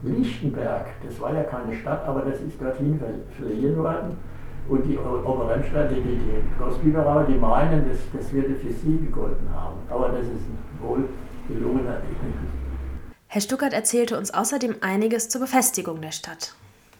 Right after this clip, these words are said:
Speaker 1: Zwölfhundertsechsundsiebzig, glaube ich, siebenundsiebzig ist Rheinheim zum allerersten Mal genannt worden. Und zwar bei den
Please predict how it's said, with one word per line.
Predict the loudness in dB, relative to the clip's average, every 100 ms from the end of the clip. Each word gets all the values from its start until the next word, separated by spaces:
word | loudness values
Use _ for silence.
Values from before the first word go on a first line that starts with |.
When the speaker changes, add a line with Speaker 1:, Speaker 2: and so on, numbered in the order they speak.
| _ _ -20 -20 _ -20 -18 -12 -12 -12
Speaker 1:
Zwölfhundertsechsundsiebzig, | -6 0 2 2 -2 0 -2 -4 -14 -20 -20 -12 -8 -8 -6 -6 -4 -6 -2 -4 -4
glaube | -4 -4 -4
ich, | -2
siebenundsiebzig | 0 0 -2 -2 -4 -4 -6 -6
ist | -6
Rheinheim | -2 0 2 2 2 0 -4 -12 -20 -18 -16 -6
zum | -4 -4
allerersten | 2 4 4 2 0 0 -2
Mal | 0 0
genannt | 0 2 2 2 0
worden. | -2 -4 -6 -6
Und | -4 -4 -4
zwar | -4 -4 -2
bei | -2 -2
den | 0 0 2 0